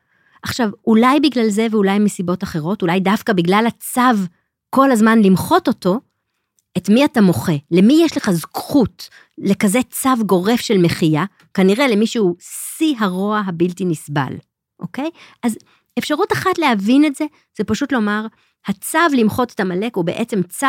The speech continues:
למחות את הרוע, את הרוע המוחלט. אוקיי? אנחנו בחברה הישראלית שמענו לא מעט דימויים של עמלק בתחילת המלחמה. ככל שהזוועות של השביעי באוקטובר נחשפו, זה גבר,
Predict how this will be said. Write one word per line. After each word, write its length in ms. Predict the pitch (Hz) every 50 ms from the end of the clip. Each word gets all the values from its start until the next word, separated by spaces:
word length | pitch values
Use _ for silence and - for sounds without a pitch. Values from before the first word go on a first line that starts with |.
| 294 262
למחות 560 | 240 170 160 165 - - - 311 349 - - 226
את 120 | - -
הרוע, 280 | 202 175 175 180 175 170 - _ _ _ _ - 208
את 120 | - -
הרוע 300 | 220 190 185 214 240 285 294 -
המוחלט. 720 | 226 214 196 - - - 196 175 160 - _ - - - - _ _ _ _ _ _ _ _ _ _ _ _ _ _ _ _ _ _ _ _ _ _ _ _ _ _ _
אוקיי? 200 | - 269 294 277
אנחנו 320 | 220 - - 190 175 170 - _ _ _ _ _ _ _ _ -
בחברה 300 | 165 - 175 165 180 190
הישראלית 600 | 190 180 - - 175 160 160 190 220 220 _ _ _ _ _ _ _ _ _ _
שמענו 360 | - - 180 170 180 185 175 170
לא 160 | 175 185 196
מעט 500 | 196 175 - - 185 185 _ _ - - _ - 160
דימויים 500 | 170 170 165 160 165 165 180 190 196 190
של 140 | - 185
עמלק 380 | 165 156 151 151 170 190 - -
בתחילת 400 | 170 - - - 151 147 151 -
המלחמה. 420 | 160 156 147 - - 139 135 139 135 _ _ _ _ _ _ _ _ _ _ _ _ _ _ _ _ _ _ _ _ _ - -
ככל 260 | - 170 - 180 170 170
שהזוועות 520 | - 170 151 147 143 151 - - 175 -
של 100 | - 156
השביעי 200 | 160 - 156 156
באוקטובר 360 | 160 160 156 - - 170 170 165
נחשפו, 500 | 160 151 - - 156 151 - - 285 294 _ _ -
זה 140 | 160 165 160
גבר, 400 | 160 160 151 143 151 143 143